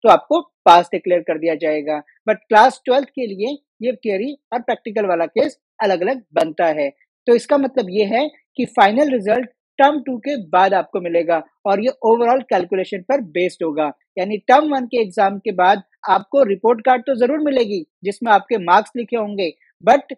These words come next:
उसके आधार पर pass या fail declare नहीं किया जाएगा या compartment भी नहीं दी जाएगी। और term two के एग्जाम के बाद ही ये final decision लिया जाएगा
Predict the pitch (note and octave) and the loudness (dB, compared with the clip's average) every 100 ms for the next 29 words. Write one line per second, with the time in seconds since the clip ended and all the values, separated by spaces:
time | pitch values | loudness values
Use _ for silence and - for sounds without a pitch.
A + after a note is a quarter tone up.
0 | _ _ - C4+ - D#4 A#3 G3+ G3 F#3+ | _ _ -6 -6 0 2 4 4 0 0
1 | A#3+ A#3 G3+ G#3+ A3 G#3+ F#3 G3+ F#3+ F3 | -6 -2 2 2 0 -6 -6 -6 -6 -6
2 | F#3+ C4+ A#3 F3+ F3 G3+ G3 E3+ F3 E3+ | -4 -4 -6 -12 -10 -2 -2 0 0 0
3 | E3 D#3 - - G#3+ A#3+ G#3+ F#3 F#3+ F#3 | 0 -2 -4 -4 -2 0 -2 2 0 0
4 | F#3+ F3 C#4+ C#4+ - F3 G3+ G#3 F#3+ F3+ | -10 -8 -8 -10 -10 -8 -6 -4 -2 0
5 | E3+ E3 E3 - A3 A3 C#4 D4+ D4 C4 | 0 -2 -8 -2 -2 2 2 2 -2 0
6 | B3 G3+ G#3+ G#3 G3+ F3+ F3+ F#3+ D4+ - | 0 0 -4 -2 0 2 0 -2 -4 -6
7 | - A#3 C4 G#3+ F3 G3 F3+ F3+ G3+ F3 | -6 -4 0 0 -2 -4 -4 -4 -6 -2
8 | F3+ G3+ G#3 G#3 G3+ C4 | 2 2 2 0 0 -2